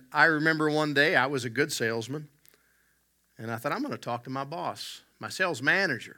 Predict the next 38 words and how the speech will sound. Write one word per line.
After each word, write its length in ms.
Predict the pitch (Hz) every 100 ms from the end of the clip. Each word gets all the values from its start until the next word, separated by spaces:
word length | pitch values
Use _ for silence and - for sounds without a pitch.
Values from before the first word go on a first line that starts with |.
| -
He's 180 | 131 127
obviously 400 | 131 127 - 117
a 40 |
sales 340 | - 120 113 110
manager 360 | 107 117 156
because 440 | 180 120 107 98 - _ _ _ _ _ _ _ _
he 60 | 131
was 120 | 131
a 20 |
good 160 | 147 147
salesman. 440 | 202 202 117 90 _ _ _ _ _ _ _ _ _ _ _ _ _ _
His 120 | - 143
name 120 | 139
was 140 | 117
Jesse, 460 | 104 143 131 107 90
Jesse 360 | 110 110 -
Ochoa. 420 | 107 - 104 98 95 _ _ _ _ _ _ _ _ _ _ _ _ _ _ _ -
I 40 | 165
went 100 | 131
to 80 |
Jesse's 420 | 120 139 127 117 123
office. 520 | 131 131 - 143 110
I 20 |
said, 180 | - 110
"Jesse, 300 | 139 143 151
can 160 | 131
I 60 | 113
talk 320 | - 139 135
with 180 | 120 -
you? 60 | 127
I 40 |
wanna, 360 | 120 120 107 104 -
I 60 |
wanna 140 | 147 117
chat 340 | - 143 -
with 180 | 110 -
you 100 | 107
about 320 | 101 113 -